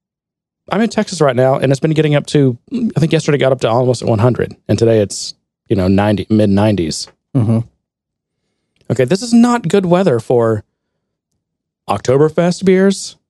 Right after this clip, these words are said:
Speaker 1: Um, it's not good weather for pumpkin beers, which are all out in force already. This is horrible
Speaker 2: So,
Speaker 1: weather
Speaker 2: okay,
Speaker 1: for
Speaker 2: so,
Speaker 1: that.
Speaker 2: so tell me what, what an Oktoberfest beer is.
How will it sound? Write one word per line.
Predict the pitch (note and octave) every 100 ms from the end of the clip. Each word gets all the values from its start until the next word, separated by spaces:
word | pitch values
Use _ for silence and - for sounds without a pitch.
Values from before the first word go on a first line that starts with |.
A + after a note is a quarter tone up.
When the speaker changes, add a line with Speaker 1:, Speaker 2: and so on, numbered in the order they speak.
| _ _ _ _
Speaker 1:
Um, | - F#2 F2
it's | B2 -
not | C3+ C#3
good | F3+ D#3+
weather | D3 D3+
for | C#3 - C3 B2+ B2 B2 A#2+ _ _ _ _ _ _ -
pumpkin | C3+ C#3 D3 D#3
beers, | D3+ D#3 E3 E3
which | C3+ C3
are | -
all | B2+ C3 -
out | B2+ -
in | A2
force | - - A#2+ C3+ -
already. | C3 C3 C3 D3 - _ _ _ _ _ _ _ _ _ -
This | E3
is | F3+
horrible | D#3 E3+ A#3+ D#4+
Speaker 2:
So, | C4
Speaker 1:
weather | C#3+ B2+
Speaker 2:
okay, | D#3+
Speaker 1:
for | A2+
Speaker 2:
so, |
Speaker 1:
that. | F#2+ F2 -
Speaker 2:
so | F#3+
tell | - B3+
me | D4
what, | G#3 F#3 -
what | D#3+ F3
an | E3+
Oktoberfest | D3+ - D#3 C#3+ B2 A2+ A#2 A#2 -
beer | - A2 G#2
is. | - G2+ F2+ D#2 - -